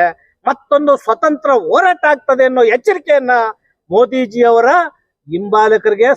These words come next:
ಸಂಘ ಪರಿವಾರದ ತಿಳಿಗೇಡಿ ನಾಯಕರುಗಳಿಗೆ ಮತ್ತು ಮನುವಾದಿಗಳಿಗೆ ಮತ್ತು ಪುರೋಹಿತಶಾಹಿಗಳಿಗೆ ನಾವು ಎಚ್ಚರಿಕೆಯನ್ನ ಈ ಮೂಲಕ, ಈ ವೇದಿಕೆ ಮೂಲಕ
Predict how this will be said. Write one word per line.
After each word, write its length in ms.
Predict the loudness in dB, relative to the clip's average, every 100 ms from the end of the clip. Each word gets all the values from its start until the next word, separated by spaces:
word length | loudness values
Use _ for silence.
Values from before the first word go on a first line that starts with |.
| -2
ಸಂಘ 200 | -4 -2 -2
ಪರಿವಾರದ 580 | 0 2 2 0 0 -2 -2 -8 _ _ _ _ _ _ _ -6
ತಿಳಿಗೇಡಿ 540 | 0 0 2 2 2 2
ನಾಯಕರುಗಳಿಗೆ 760 | 0 0 -2 -4 0 0 2 0 0 -4 _ _ _ -4
ಮತ್ತು 260 | -4 -2 -6 -2
ಮನುವಾದಿಗಳಿಗೆ 880 | 2 2 2 2 0 0 0 0 0 -2 -8 _ _ -6
ಮತ್ತು 220 | -6 -6 -10 0
ಪುರೋಹಿತಶಾಹಿಗಳಿಗೆ 1200 | 0 0 0 -4 -2 -2 0 2 2 2 2 0 -4 _ _ -4
ನಾವು 240 | -2 0 0 0 0 -4
ಎಚ್ಚರಿಕೆಯನ್ನ 720 | -6 _ -2 -2 0 -2 0 0 0
ಈ 40 | 0
ಮೂಲಕ, 260 | 2 0 0 0 -2 -4 _ -6
ಈ 40 | 0
ವೇದಿಕೆ 360 | 2 0 -2 -4 -2
ಮೂಲಕ 180 | -2